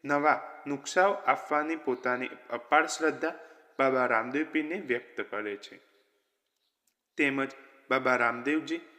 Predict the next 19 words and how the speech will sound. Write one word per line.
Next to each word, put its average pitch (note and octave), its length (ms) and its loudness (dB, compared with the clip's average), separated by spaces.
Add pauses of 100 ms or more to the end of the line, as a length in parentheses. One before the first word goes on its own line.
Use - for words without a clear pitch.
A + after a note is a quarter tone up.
(320)
પીર G#3+ 200 0 (320)
રાજસ્થાનના G3 640 -2
પ્રસિદ્ધ C#3 560 -2
લોક C#3+ 500 -2
દેવતા C#3 360 -2
છે. - 300 -12 (920)
એ G#3 380 0
સાંપ્રદાયિક G#3 760 0 (180)
સદભાવ C#3 600 0 (320)
તથા D3+ 260 2
અમનતા D3+ 840 -4
પ્રતીક D#3 640 -4
છે. - 380 -16 (440)
બાબાનું B2+ 540 2
અવતરણ C#3+ 520 -2 (420)
વિક્રમ G#3 400 -2
સંવત G#3 480 -4
ચૌદસો D#3+ 500 0
નવમાં C#3 380 -2